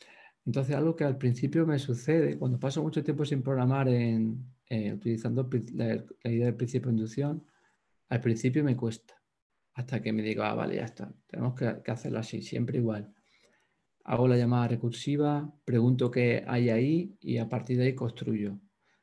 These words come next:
Si no se hace así, pues fácil equivocarse como, como pasó aquí,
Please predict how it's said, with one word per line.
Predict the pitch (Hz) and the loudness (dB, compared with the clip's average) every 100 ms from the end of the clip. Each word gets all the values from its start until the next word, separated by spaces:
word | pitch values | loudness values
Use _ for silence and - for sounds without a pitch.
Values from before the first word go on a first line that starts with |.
| _ | _
Si | - - | -10 -2
no | 117 | 0
se | 127 135 | 0 0
hace | 127 | 0
así, | 135 151 160 | 0 2 2
pues | 170 127 | 2 0
fácil | 127 123 143 147 147 - | 0 -2 0 -2 -4 -10
equivocarse | 127 131 107 101 - - | -8 -4 -6 -6 -6 -4
como, | 131 107 104 101 | -2 -2 -4 -6
como | 117 101 | -6 -4
pasó | 101 - 110 | -6 -6 -6
aquí, | 101 - | -8 -12